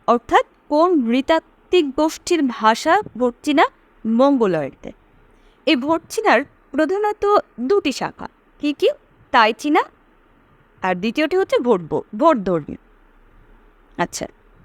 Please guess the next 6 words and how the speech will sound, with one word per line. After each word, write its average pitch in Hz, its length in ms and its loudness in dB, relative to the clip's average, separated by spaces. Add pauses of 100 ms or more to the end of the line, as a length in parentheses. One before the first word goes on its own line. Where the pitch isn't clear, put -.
(1120)
আরও 311 180 2
একটি 427 180 -2
শাখার 330 280 0
কথা 330 200 0
পাওয়া 185 280 2
যায়, 202 200 2